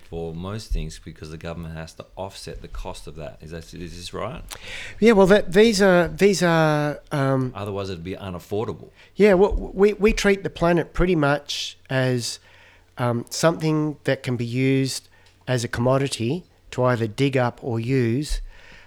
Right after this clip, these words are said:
Speaker 2: but we don't actually treat it as a living planet and, and a big ecosystem. And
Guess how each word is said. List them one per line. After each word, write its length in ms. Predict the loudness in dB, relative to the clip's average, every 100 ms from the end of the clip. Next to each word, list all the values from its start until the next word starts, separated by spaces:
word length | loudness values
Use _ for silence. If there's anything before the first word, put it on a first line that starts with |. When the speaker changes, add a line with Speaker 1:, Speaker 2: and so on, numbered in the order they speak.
| -8
Speaker 2:
but 120 | -2 0
we 120 | 2
don't 220 | 4 4
actually 320 | 2 0 -4
treat 300 | 0 0 2
it 100 | 2
as 480 | 0 -2 -4 -10 -14 _ _ _
a 160 | -8 -4
living 380 | -2 0 0 -2
planet 400 | -2 0 -2 -2
and, 220 | -2 -2 -4
and 120 | -4
a 120 | -4 -6 _
big 160 | -4 -2
ecosystem. 880 | -2 -2 -4 -4 -6 -6 -4 -6 -8 -20 -20 -20 -20 -20 -20 -20 -4
And 420 | 2 4 2 -2